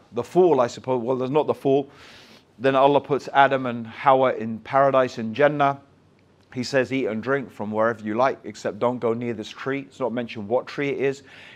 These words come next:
It says, "Don't go near this tree." Shaitan, Iblis comes, he whispers <clears throat> to Hawa,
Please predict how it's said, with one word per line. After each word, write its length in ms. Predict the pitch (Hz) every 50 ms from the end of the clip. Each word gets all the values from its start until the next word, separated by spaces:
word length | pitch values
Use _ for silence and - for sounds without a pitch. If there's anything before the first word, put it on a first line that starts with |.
| _ -
It 140 | 117 110 -
says, 180 | - - 117
"Don't 260 | 98 139 139 135 127
go 140 | 110 123 123
near 160 | 123 127 127
this 220 | 120 113 113 - -
tree." 420 | - - 165 170 170 175 170 165 - - - - - - - -
Shaitan, 680 | - - - 143 139 - 170 170 170 175 180 170 165 160
Iblis 400 | 113 127 120 110 160 156 151 -
comes, 500 | - - 147 170 160 165 165 160 143 131
he 120 | 135 135 123
whispers 800 | 120 143 180 180 - - - 165 160 160 165 160 143 135 - - -
<clears throat> 40 | -
to 540 | 165 247 226 - 165 156 139 - - 151
Hawa, 540 | 123 - - 170 170 165 170 156 156 151 147